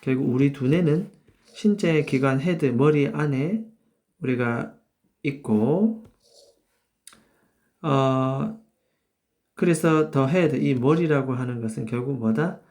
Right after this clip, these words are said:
사고입니다. 이 헤드라고 하는 것은 결국 뭐다? 생각의 사고, 생각을 같이 하자, 협동하자, 그런 내용입니다. be associated with는 뭐뭐와 관련이 있다, 연관성을 갖다.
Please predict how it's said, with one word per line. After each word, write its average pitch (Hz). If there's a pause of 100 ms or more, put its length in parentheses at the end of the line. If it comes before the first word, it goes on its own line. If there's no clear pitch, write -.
(140)
사고입니다. 139
이 185 (760)
헤드라고 185
하는 135
것은 113
결국 139
뭐다? 143
생각의 180
사고, 135 (720)
생각을 202
같이 113
하자, 131
협동하자, 165
그런 135
내용입니다. 117 (1900)
be 180
associated 160
with는 131
뭐뭐와 139
관련이 127
있다, -
연관성을 120
갖다. 120